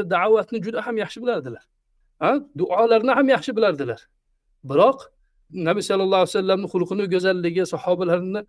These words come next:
xulqini go'zalligi, ularni taqvosi, diyonati kofirlarni zulmdan to'xtatib qo'yishlikka kifoya qildimi? Yoki ular sahobalarni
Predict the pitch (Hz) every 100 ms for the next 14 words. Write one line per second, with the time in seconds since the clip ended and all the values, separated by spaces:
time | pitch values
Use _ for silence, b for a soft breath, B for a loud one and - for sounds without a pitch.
0 | _ _ - 185 180 202 208 190 185 185
1 | 175 165 180 180 185 185 185 160 - 185
2 | 160 - 143 156 170 160 143 147 - _
3 | _ _ _ - 165 160 170 160 160 147
4 | 233 - - _ _ 139 120 147 185 196
5 | 202 160 196 - 214 - 220 190 185 -
6 | 190 160 - _ _ - - 175 165 156
7 | 247 359 - - _ _ _ - 180 202
8 | 226 214 220 214 175 208 202 214 208 208
9 | 240